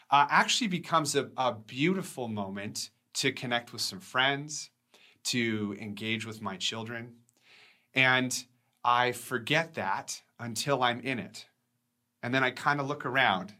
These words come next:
and I go, "Wow, this, this is actually nice." Um, I'm,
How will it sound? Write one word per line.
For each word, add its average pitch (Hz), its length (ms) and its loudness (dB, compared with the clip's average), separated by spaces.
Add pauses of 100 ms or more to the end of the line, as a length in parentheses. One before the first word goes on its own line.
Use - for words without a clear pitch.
(180)
and 127 100 -6
I 139 40 -2
go, 143 140 -2
"Wow, 160 240 2
this, 151 240 -4
this 175 280 -4
is 190 140 -2
actually 135 720 2 (380)
nice." 127 720 4 (1120)
Um, 104 480 4
I'm, 113 420 -4